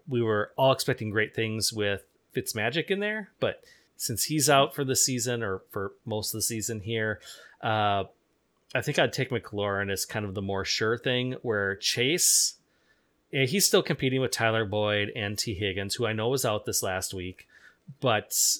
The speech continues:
I mean, th-, there's still three very, very talented wide receivers on that team. Where, I mean, where people saying that, uh, T Higgins was a wide receiver one before that Chase was drafted onto the team.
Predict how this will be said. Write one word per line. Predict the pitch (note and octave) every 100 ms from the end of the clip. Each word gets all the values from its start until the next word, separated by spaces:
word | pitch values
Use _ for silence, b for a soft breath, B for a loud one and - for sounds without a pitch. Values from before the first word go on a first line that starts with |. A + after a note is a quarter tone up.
| - -
I | A#2
mean, | A#2 A#2
th-, | B2+
there's | C#3+ C#3
still | - F3 D3+ C3+ B2 C3
three | - C3+ B2
very, | G#2+ A2+ A2+
very | G#2+ G#2 G2
talented | - G#2+ A2 A2 A2+
wide | F#2+ F#2+ F#2
receivers | F#2+ - F#2 G2 F#2+
on | F#2 F#2
that | F2
team. | - G#2 - B
Where, | - C#3
I |
mean, | D#3+ C#3
where | B2
people | - - C3+
saying | D3+ B2+ A2 G2+ -
that, | A#2 G#2 -
uh, | G2 F#2+
T | - C#3+
Higgins | A#2 A2+ G2+ F2
was | G2 - - _
a | A2+
wide | G2+ F#2
receiver | F#2 - G2+ G2
one | F#2+ F#2+ F#2+ F2+ - b
before | A#2+ - C#3+ C3+ A#2
that | G#2 G2 - _ _ -
Chase | - A2 -
was | G2+
drafted | - G2+ F#2+ G2+
onto | F#2 F2+ E2+
the |
team. | F2+ - B2 E2+ -